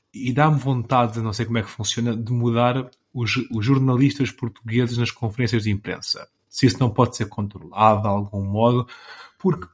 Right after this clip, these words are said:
ter jornalistas estrangeiros constantemente a criticar-nos a nós, a trazer o Ronaldo e tudo mais,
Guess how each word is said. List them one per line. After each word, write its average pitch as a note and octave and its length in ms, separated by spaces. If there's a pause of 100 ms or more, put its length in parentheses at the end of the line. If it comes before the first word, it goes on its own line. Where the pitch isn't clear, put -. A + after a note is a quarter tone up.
(200)
ter D#3 160
jornalistas D#3+ 580
estrangeiros G#2 640 (140)
constantemente A#2 920
a G2+ 40
criticar-nos A2+ 680
a B2+ 60
nós, A2+ 340
a G2+ 40
trazer G#2 340
o B2 60
Ronaldo A2 540
e F#2+ 60
tudo F#2+ 180
mais, A2+ 440